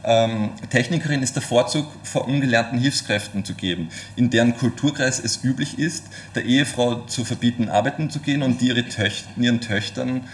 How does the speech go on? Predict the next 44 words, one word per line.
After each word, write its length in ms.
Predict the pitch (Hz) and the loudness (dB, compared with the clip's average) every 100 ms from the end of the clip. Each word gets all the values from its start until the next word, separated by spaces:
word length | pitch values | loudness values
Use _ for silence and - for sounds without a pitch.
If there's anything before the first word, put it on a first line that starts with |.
| - - - | -18 -20 -2
ähm, 360 | 110 110 110 110 - | 2 4 2 -4 -8
Kopftuch 520 | - 104 - - 143 143 | -2 -2 -2 -4 0 0
statt 340 | - 120 - | 2 0 2
Bildungschancen 800 | 131 120 110 - 92 87 - 90 | 4 6 4 2 -2 -2 -2 -6
geben. 340 | 87 87 - - - - - - - - | -4 -6 -6 -12 -16 -20 -20 -20 -20 -10
Von 200 | - 113 | 0 0
der 80 | 117 | 2
zweiten 400 | - - 165 156 | 2 2 2 0
Kategorie 760 | 147 143 123 117 107 147 202 - - - - | 2 0 -2 -4 0 0 -2 -6 -20 -20 -8
haben 200 | 117 120 | 2 4
wir 80 | 123 | 6
mit 160 | 127 135 | 4 2
Sicherheit 380 | 156 151 123 - | 0 2 0 -2
zu 100 | 110 | -6
viele, 400 | - 110 147 170 | 0 2 2 2
von 140 | 135 | 0
der 120 | - | 2
ersten 360 | 98 107 - 117 | 2 2 0 -2
zu 180 | 117 95 | -2 -2
wenig. 280 | 85 85 - - - - - - | -2 -2 -4 -14 -18 -18 -18 -10
Ich 140 | - | -6
würde 140 | 123 127 | -4 -4
das 100 | - | 0
gern 280 | 131 127 - | 2 2 0
mit 220 | 135 - | 0 4
euch, 320 | 104 143 - | 4 4 0
aber 120 | 117 | 0
noch 140 | 123 120 | 2 2
mit 160 | 113 | 0
anderen 240 | - 123 127 | 0 0 0
Zitaten 400 | 107 110 107 120 | -2 -2 0 0
noch 140 | 117 | -2
besprechen, 680 | - - 269 - 120 113 110 110 - - | -4 -4 -2 -2 -4 -4 -6 -6 -10 0
was 180 | - - | 0 0
für 100 | 131 | 2
ein 200 | 107 104 | 2 2
Wissen 380 | 135 - 110 | 0 4 4
da 140 | 101 87 | 4 2
eben 200 | 90 95 | -2 -2
über 180 | 92 92 | -2 -2
fremde 300 | 90 87 87 | -2 -4 -2
Männlichkeit 520 | 82 82 - - - | -2 -4 -6 -12 -8
drinnen 240 | 87 82 | -6 -6
steckt. 400 | 82 151 - - | -4 -6 -6 -10